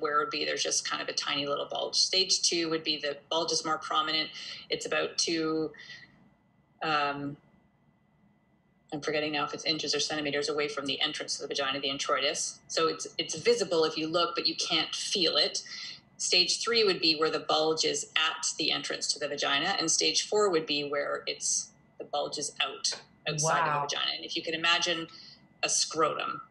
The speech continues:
Speaker 1: so you can imagine a scrotum coming out of a vagina, that's kind of what a fourth stage prolapse would look like.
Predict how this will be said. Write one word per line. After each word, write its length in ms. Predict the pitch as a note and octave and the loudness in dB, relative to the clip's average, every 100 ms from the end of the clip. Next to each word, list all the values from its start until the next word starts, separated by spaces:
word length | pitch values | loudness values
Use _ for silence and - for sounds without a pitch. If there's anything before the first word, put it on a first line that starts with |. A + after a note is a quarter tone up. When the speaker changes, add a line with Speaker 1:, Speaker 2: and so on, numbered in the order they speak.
| _ | _
Speaker 1:
so 140 | - D#3 | -2 -2
you 80 | |
can 80 | - | 0
imagine 340 | E3 F3+ F3 D#3+ | 2 2 2 0
a 60 | |
scrotum 480 | D3+ - D#3 D#3 D#3 | 0 2 2 0 -2
coming 320 | - D3 D3 | -4 -2 0
out 120 | C#3+ | 0
of 120 | C#3+ C#3+ | -2 -4
a 60 | |
vagina, 280 | C#3 C#3 C#3 | -2 -2 0
that's 200 | C#3 C3+ | 0 0
kind 220 | - D#3 | -2 0
of 80 | C#3+ | 0
what 140 | D3 - | -2 -4
a 40 | - | -8
fourth 280 | - D3+ | -4 -2
stage 360 | - - C#3+ - | -2 -2 -2 -4
prolapse 360 | - C#2+ - - | -2 -2 -2 -4
would 140 | - | -6
look 160 | - - | -8 -8
like. 180 | - | -10